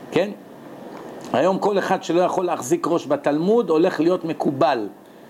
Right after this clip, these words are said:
שמע שמקבלים ממון בקלות, כן? היום יש שני סוגי הכנסה קלה.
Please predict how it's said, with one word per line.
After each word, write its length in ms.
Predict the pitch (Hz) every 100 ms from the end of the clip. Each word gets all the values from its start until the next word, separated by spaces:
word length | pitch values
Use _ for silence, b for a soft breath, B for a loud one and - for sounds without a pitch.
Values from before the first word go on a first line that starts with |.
| B - -
שמע 320 | - 135 165
שמקבלים 640 | - 147 143 135 143 156 143
ממון 540 | 127 123 139 170 190 - - -
בקלות, 640 | 120 - 123 123 147 - - - - - - - - - -
כן? 260 | 139 175 -
היום 240 | 143 175
יש 160 | 170 -
שני 160 | 185
סוגי 320 | 175 170 147 151
הכנסה 480 | - 139 131 151
קלה. 340 | 139 123 113